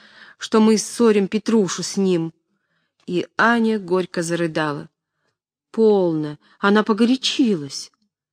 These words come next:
Какие, против кого мы делали козни?» Как не успокаивал старичок свою внучку,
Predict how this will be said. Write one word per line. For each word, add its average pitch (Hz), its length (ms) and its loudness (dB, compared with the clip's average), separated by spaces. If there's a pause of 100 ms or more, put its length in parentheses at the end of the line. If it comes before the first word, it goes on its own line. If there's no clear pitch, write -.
(360)
Какие, 269 580 2
против 190 440 0
кого 185 420 2
мы 294 160 6
делали 294 400 2
козни?» 269 580 0 (1600)
Как 240 220 2
не 220 140 4
успокаивал 190 720 0
старичок 160 560 -6
свою 147 320 -6
внучку, 247 720 0